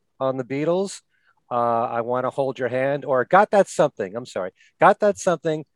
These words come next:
How I Wanna Hold Your Hand Changed Everything, and also The Beatles from the Cavern to the Rooftop. And also, the clock is ticking for next year, October fifteenth, when his next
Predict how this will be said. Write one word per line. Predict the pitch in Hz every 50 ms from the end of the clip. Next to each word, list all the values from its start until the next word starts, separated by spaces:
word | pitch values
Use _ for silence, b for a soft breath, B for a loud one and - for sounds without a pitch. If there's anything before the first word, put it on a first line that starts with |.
| _ _
How | - 127 123
I | 120 117
Wanna | 117 120 131 143 147 143
Hold | 135 - 143 139 117
Your | 131 123
Hand | 120 120 120 117 113 113
Changed | - 127 110 101 95 - -
Everything, | 147 175 175 190 190 170 185 180 175 175 185 175 _ b b b b b b
and | - 131 135
also | 135 139 135 - - 151 135
The | 131 127 123
Beatles | - 131 127 123 123 123 117 -
from | - 127 117
the | 110
Cavern | - - 127 120 113 - 117 113 117 117
to | - 107
the | 101 95
Rooftop. | 107 143 160 - - - 160 160 156 - _ b b b b b b
And | 120 127
also, | 147 165 190 190 - - 190 190 208 220 226 208 _ _ _ _ _ _ _
the | - -
clock | - - 143 143 156 160 -
is | 202 180 -
ticking | - 196 185 - - 156 143 156 175 170 - _
for | - - 123 113 107
next | 107 113 135 147 - - - -
year, | 135 127 127 123 131 143 139 _ _ _ _ _ _ _
October | 107 107 - - - 123 127 139 147
fifteenth, | 135 - 156 147 - - - 151 123 117 117 - _ _ _ _ _ _
when | _ 113 113 107
his | 110 117 - -
next | 110 110 120 127 - - - - - _